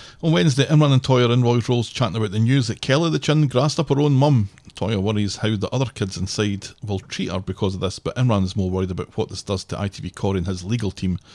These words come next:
and what they can do with this information, making it out that she was born and she doesn't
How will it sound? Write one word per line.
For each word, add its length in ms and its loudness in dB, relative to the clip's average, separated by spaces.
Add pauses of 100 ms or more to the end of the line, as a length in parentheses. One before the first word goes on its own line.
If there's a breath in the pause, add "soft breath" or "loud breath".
(180 loud breath)
and 100 -6
what 120 -2
they 80 -6
can 160 0
do 160 4
with 80 4
this 180 -4
information, 580 -4 (240 loud breath)
making 280 -4
it 80 -8
out 180 -4
that 160 -12
she 220 -6 (120)
was 120 -2
born 420 0
and 100 -2
she 120 -10
doesn't 180 -8